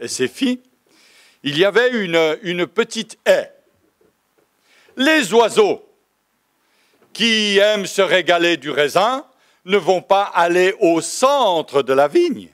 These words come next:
Ils vont en voler depuis la haie, depuis les arbres, jusque dans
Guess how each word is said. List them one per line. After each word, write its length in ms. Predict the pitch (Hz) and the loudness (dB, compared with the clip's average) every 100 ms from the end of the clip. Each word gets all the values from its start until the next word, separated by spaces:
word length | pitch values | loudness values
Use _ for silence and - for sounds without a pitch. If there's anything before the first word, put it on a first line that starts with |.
| _ _ _ _ _ | _ _ _ _ _
Ils 220 | - 165 139 | -6 -6 -2
vont 200 | 156 160 | 0 0
en 80 | |
voler 420 | 139 135 143 160 233 | 0 0 2 0 -2
depuis 340 | 165 - 143 | -6 -10 -4
la 240 | 135 127 - | -2 -2 0
haie, 340 | 143 156 277 _ _ _ | 0 0 -2 _ _ _
depuis 300 | - 131 135 | -14 -12 -8
les 260 | 131 131 131 | -4 -2 -2
arbres, 300 | 131 196 240 _ | -2 -2 -8 _
jusque 480 | _ 131 226 220 - | _ -14 -14 -10 -8
dans 460 | 175 170 180 190 | -2 -2 -2 -4